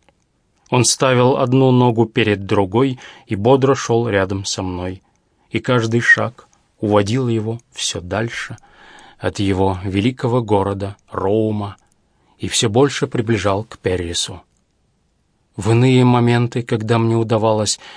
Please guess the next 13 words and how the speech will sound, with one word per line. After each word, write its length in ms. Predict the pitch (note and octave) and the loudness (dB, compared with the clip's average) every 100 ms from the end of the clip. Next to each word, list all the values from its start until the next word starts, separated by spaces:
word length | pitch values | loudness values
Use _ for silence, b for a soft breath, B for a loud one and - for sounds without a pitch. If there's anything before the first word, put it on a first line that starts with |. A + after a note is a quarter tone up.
| B | B
заглянуть 680 | A2 G2+ G2 A2+ A2+ A#2+ - | -4 -2 2 2 4 0 -2
под 160 | - G2+ | -4 -2
бронзовую 680 | G2+ A2+ A2+ G#2 G#2 G#2 G2+ | 2 2 2 2 2 2 0
решётку 580 | G2 - A2+ A#2 - F#2+ | -2 0 -2 -2 -8 -6
его 240 | F2 G#2 | -2 -2
маски, 560 | F#2 G#2+ A#2+ - G#2+ - B B B | -2 -2 -2 -2 -4 -10 B B B
мне 200 | G#2+ A#2 | 0 2
казалось, 480 | B2 A2 C3 C3 G#2+ | 2 2 2 2 0
будто 320 | G#2+ B2 - | -2 -2 0
я 180 | A2+ A2 | 0 0
вижу 420 | A#2+ A#2+ A2+ G#2+ - | -2 -2 0 -2 -2
под 200 | A2 G2 | -4 0
ней 300 | A2+ B2 | 0 0